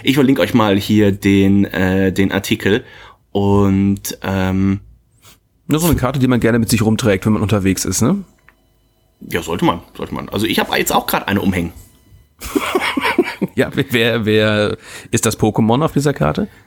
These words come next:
Speaker 1: Äh, warte mal, das ist hier auf jeden Fall, die W W E hat's auch getweetet, äh, Po-, äh, Logan Paul wearing the most expensive Pokémon card in the world. Ähm, fünf Komma zwei sieben fünf Millionen Dollar.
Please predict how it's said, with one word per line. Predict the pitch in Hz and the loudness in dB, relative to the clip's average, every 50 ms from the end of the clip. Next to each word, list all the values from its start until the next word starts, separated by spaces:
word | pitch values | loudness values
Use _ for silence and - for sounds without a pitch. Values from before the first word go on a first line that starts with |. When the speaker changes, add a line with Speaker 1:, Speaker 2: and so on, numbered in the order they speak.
| _ _ _ | _ _ _
Speaker 1:
Äh, | - 131 131 131 131 | -6 -2 -2 -2 -2
warte | 131 143 135 | -2 -2 -2
mal, | 131 104 | -2 -2
das | 95 - | -2 0
ist | - - - | -2 -2 0
hier | - 135 123 - - | 2 0 0 0 0
auf | - - | -2 -2
jeden | 139 135 | -2 0
Fall, | - - 131 120 - | 0 0 0 0 0
die | 120 120 110 110 | 0 0 2 2
W | 123 | 2
W | 120 - - | 2 2 2
E | 135 | 0
hat's | 131 - - | 0 -2 -4
auch | - - | -4 -4
getweetet, | - - - - 151 160 - 160 - - - - - - - - | -4 -4 0 0 0 0 0 -2 -4 -6 -14 -16 -16 -16 -16 -8
äh, | - - 120 120 120 | -4 0 0 2 0
Po-, | - - - 131 - - | 0 -2 -2 -4 -2 0
äh, | - 117 113 113 | 0 0 2 2
Logan | 113 113 117 131 143 139 123 | 2 2 2 4 2 2 0
Paul | - - 135 143 156 151 - - | 0 2 2 2 2 0 0 2
wearing | 127 127 131 131 123 110 | 2 4 4 4 4 2
the | 110 | 2
most | 107 107 110 127 156 190 180 - 131 | 2 2 2 2 2 0 -2 -4 -4
expensive | 127 - - - - 151 135 127 - 95 - - | -6 -6 -6 -2 0 0 0 0 0 -2 -4 -2
Pokémon | - - - - - 151 143 139 127 | -4 -4 -4 -2 -2 0 0 0 0
card | - - 131 123 123 123 - - _ | -2 -2 -2 -2 -2 -2 -4 -8 _
in | - 151 139 160 151 | -2 0 0 2 2
the | 156 | 2
world. | 143 139 123 107 87 82 - - - - - - - | 2 2 2 2 0 0 -4 -6 -10 -12 -12 -6 -2
Ähm, | 90 98 101 101 101 101 101 101 104 101 | 0 2 2 2 2 2 2 0 0 -2
fünf | - - - 170 175 170 - | -4 -4 -2 -2 -2 -2 -4
Komma | - - 135 135 131 131 - | -4 -2 0 0 0 -2 -2
zwei | - - - - 113 120 131 - 156 - - | -2 -4 -2 0 0 0 0 -2 -4 -4 -2
sieben | - 107 104 120 131 131 131 127 | -2 0 2 2 2 4 2 0
fünf | 123 - - - 127 120 131 131 - - | 0 -2 -2 -2 0 0 -2 -4 -6 -6
Millionen | - 101 98 98 101 101 101 98 107 113 110 110 127 127 127 120 120 113 - - - | -2 0 2 4 4 2 2 0 0 2 2 4 4 4 4 2 2 0 -2 -6 -8
Dollar. | 98 98 104 107 104 101 107 98 90 101 - | -10 -6 -2 2 2 2 2 2 0 -2 -4